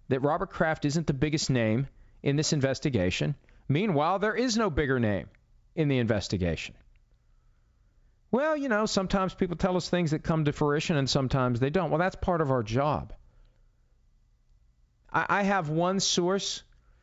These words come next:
who is in position to get me information on a wide variety of topics, and every once in a while he will brag about his batting average, and I'll say, "Look, anything less than a thousand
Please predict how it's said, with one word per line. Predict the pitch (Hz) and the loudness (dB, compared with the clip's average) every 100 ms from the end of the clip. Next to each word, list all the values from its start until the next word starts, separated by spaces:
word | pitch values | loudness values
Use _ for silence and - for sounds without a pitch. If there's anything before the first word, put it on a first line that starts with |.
| _ _ _ _ _ | _ _ _ _ _
who | - 190 160 | -2 0 0
is | 147 | 0
in | 180 | -2
position | 170 135 165 - 160 | 0 0 0 0 -2
to | - 143 | 0 -2
get | 113 147 160 | 0 -2 0
me | 170 156 | 0 0
information | 147 151 139 139 131 147 | 0 0 2 0 0 -2
on | 131 123 | 0 0
a | 120 | 2
wide | 120 135 135 | 2 2 0
variety | 131 131 131 127 | 2 2 2 0
of | 113 | -2
topics, | - 131 131 147 - - - - - | 0 0 0 -2 -4 -8 -10 -16 -4
and | 139 | -2
every | 160 165 | 0 2
once | 147 156 - | 2 0 2
in | 135 | 2
a | |
while | 123 123 120 | 2 2 0
he | 110 139 | 0 0
will | 120 | 0
brag | 98 113 117 123 131 | 0 0 2 2 0
about | 117 120 120 123 - | 0 0 0 -2 -2
his | 127 107 | -2 0
batting | 113 117 127 123 | 2 2 2 2
average, | 131 139 147 - - - _ - - | 2 0 -4 -8 -18 -20 _ -20 -8
and | - 170 | -2 0
I'll | 180 | 2
say, | - 170 | 0 2
"Look, | 196 247 - - - - _ _ _ _ _ _ _ _ - _ _ _ _ _ | 0 0 -6 -20 -20 -20 _ _ _ _ _ _ _ _ -20 _ _ _ _ _
anything | 185 277 269 254 180 | -2 0 0 2 2
less | 165 190 - | 2 0 0
than | 165 | 0
a | 143 | 0
thousand | - 160 214 143 135 | 0 2 2 0 -2